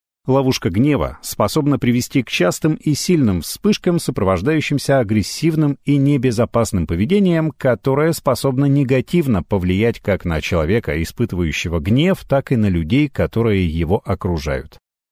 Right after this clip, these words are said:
Гнев также связан с другими эмоциями, в особенности со стыдом. Мы используем модель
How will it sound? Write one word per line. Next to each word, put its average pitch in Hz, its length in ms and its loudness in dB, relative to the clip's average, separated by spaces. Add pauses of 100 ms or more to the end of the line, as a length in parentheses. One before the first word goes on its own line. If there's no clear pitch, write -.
Гнев 131 360 2
также 95 320 0
связан 123 400 0
с 101 80 -2
другими 139 500 2
эмоциями, 80 640 -2 (140)
в 101 100 -4
особенности 120 600 0
со 113 160 -2
стыдом. 95 520 -2 (520)
Мы 180 320 2
используем 151 600 2
модель 127 540 2